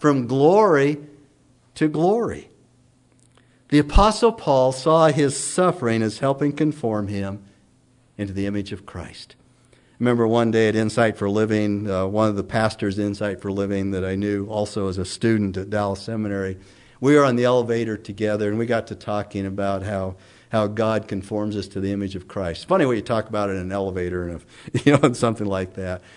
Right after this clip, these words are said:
you know. And, and so we started talking about suffering, how it conforms us to Christ.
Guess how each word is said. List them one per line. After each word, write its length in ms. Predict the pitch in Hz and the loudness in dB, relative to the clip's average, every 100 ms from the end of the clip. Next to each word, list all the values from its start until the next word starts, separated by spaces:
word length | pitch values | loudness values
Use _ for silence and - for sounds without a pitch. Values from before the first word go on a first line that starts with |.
| - - _ | -20 -20 _
you 120 | 117 104 | -2 0
know. 320 | 98 95 95 - _ 123 | 0 -2 -6 -18 _ -2
And, 420 | 117 110 107 107 | 0 0 -2 -4
and 180 | 127 120 | -4 -2
so 120 | 131 | -2
we 60 | 131 | -2
started 480 | 127 147 139 120 120 | 2 4 4 2 -4
talking 540 | - 151 147 - 135 | -2 0 0 -2 -2
about 400 | 127 127 117 - | 0 0 0 -2
suffering, 720 | - - - 120 - 104 95 | -12 -10 -2 -2 -2 -10 -8
how 160 | 92 107 | -8 -10
it 100 | 101 | -10
conforms 480 | 107 - 117 117 107 | -10 -8 -6 -4 -4
us 140 | 98 | -6
to 120 | - | -10
Christ. 680 | 92 - 104 92 92 - - | -14 -6 -4 -4 -6 -12 -20